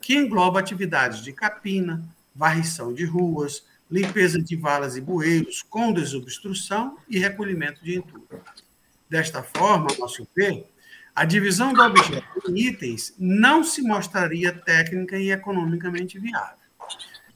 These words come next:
vez que essas tarefas, em tese, se desenvolvem de um modo sequenciado,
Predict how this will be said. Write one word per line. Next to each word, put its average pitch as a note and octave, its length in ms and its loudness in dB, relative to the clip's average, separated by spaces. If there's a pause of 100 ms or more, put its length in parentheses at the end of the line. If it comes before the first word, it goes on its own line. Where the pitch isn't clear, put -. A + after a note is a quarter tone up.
(140)
vez F#3+ 280 4
que E3 160 0
essas A3+ 340 4
tarefas, D3+ 560 -4
em B2+ 100 -2 (120)
tese, E3+ 400 2 (100)
se F3+ 160 -8
desenvolvem F#3+ 640 0
de A3+ 80 -4
um A#3 60 -6
modo F3+ 380 -2
sequenciado, A3 920 2